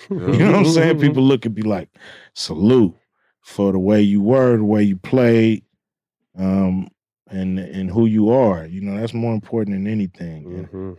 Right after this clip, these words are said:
Speaker 2: a lot of people don't, don't realize that, you know, you lose that respect and it's hard to get it back.
Speaker 1: They lose it.
Speaker 3: Can, can you imagine the movement you guys had, how you have captivated everyone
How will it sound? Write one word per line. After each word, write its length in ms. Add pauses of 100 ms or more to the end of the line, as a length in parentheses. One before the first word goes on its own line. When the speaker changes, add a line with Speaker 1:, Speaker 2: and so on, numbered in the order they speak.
Speaker 2:
a 80
lot 100
of 80
people 300
don't, 320 (960)
don't 260
realize 580
that, 260 (320)
you 80
know, 220 (120)
you 160
lose 220
that 140
respect 600
and 300 (840)
it's 120
hard 300
to 60
get 200
it 120
back. 280
Speaker 1:
They 140
lose 360
it. 200 (280)
Speaker 3:
Can, 300 (100)
can 240
you 200
imagine 680 (260)
the 160
movement 540
you 60
guys 300
had, 320
how 80
you 180
have 160
captivated 600
everyone 440